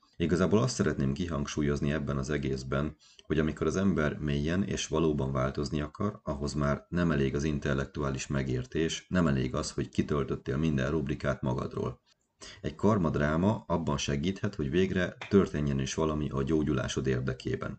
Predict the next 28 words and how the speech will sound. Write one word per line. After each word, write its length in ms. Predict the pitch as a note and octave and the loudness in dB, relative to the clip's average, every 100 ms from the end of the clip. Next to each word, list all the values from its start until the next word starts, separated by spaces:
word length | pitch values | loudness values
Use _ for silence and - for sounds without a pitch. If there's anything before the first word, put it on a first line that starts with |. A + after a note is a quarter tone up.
| - | -6
Igazából 460 | D2+ D#2+ F2 D#2+ | -2 0 0 2
a 80 | E2+ | 4
legmélyebb 480 | G2 G2 D#2+ C2+ C2+ | 4 4 4 2 2
mozgató 520 | D#2+ D2+ D#2 D2 C#2+ | 0 0 0 0 -2
rugóidig 580 | D2+ D#2 D2+ C#2+ B1+ B1+ | 0 2 0 0 -2 -4
leásunk, 680 | C#2+ D2+ C#2+ - - F2 G2 | -6 -6 -6 -6 0 2 2
és 160 | - | 0
azokkal 480 | - F2+ E2+ - C2 | -2 -2 -2 -2 -4
kiegyezve, 760 | - C#2+ C2 C#2 D2 D2 G2 A2 | -2 -2 0 0 -2 -2 -2 0
vagy 200 | E2 D#2+ | 0 0
azokkal 400 | D#2+ C#2+ - C2+ | 0 -2 -2 0
megbékélve, 960 | C2+ C2 C2+ C2+ - D2+ D#2 F#2+ A#2 - | 0 0 0 -2 -2 -2 -2 0 -2 2
te 100 | A2+ | 4
magad 300 | D#2+ C#2 C2+ | 4 2 0
is 140 | C#2 | -2
alapjaidban 960 | - E2 C#2 - C#2 C2+ C2+ C#2 C#2 - | 0 0 0 0 0 0 0 0 -2 -2
tudsz 240 | D#2 - | -4 -4
változni. 680 | D2+ B1+ B1 C#2 - - - _ | -2 -2 0 -2 -4 -6 -8 _
Sőt, 360 | - - B2 E2 | -4 4 4 4
ez 120 | D2+ | 2
még 200 | D#2+ D#2 | 2 0
fel 160 | - G2+ | 4 4
is 160 | D2+ | 2
van 180 | - C#2+ | 0 0
erősítve 640 | D2+ C#2 C2 - C2 - D2+ | 0 0 -2 -2 -4 -2 -2
a 340 | - D#2+ D2+ | 0 0 0
csoport 380 | - - D2 C2+ | -2 -2 0 0
dinamikával. 960 | C2+ B1+ B1+ B1+ C2 B1 C2 D2 F#2 | 2 2 0 -2 -2 0 0 0 -2